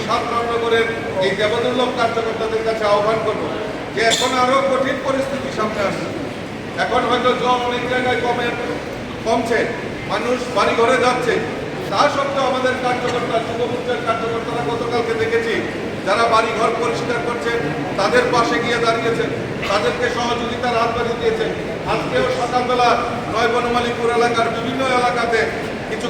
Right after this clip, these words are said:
খাদ্য সামগ্রী বিতরণ করা হয়েছে। এই যে মানসিকতা, এই মানসিকতা একমাত্র ভারতীয় জনতা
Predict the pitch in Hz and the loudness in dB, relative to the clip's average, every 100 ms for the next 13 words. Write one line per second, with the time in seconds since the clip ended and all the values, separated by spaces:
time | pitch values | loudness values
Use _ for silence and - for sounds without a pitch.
0 | - 240 - 247 226 247 247 247 226 - | 0 0 2 0 0 0 0 0 0 0
1 | - - - - - - 254 247 240 240 | -2 -4 -6 -6 -6 -4 -2 2 2 2
2 | 233 226 226 214 196 - - - - - | 2 2 2 2 -2 -4 -4 -4 -4 -4
3 | - 269 311 311 277 262 277 - 302 269 | -2 2 2 4 2 2 0 0 2 2
4 | - - - - - - 196 196 202 214 | 4 2 0 -4 -6 -4 -4 -2 -2 -2
5 | 214 220 226 254 302 262 233 233 226 - | -2 -2 0 2 4 4 0 0 -2 -2
6 | 208 180 208 - 214 214 214 - | -2 0 0 0 -2 -2 -4 -2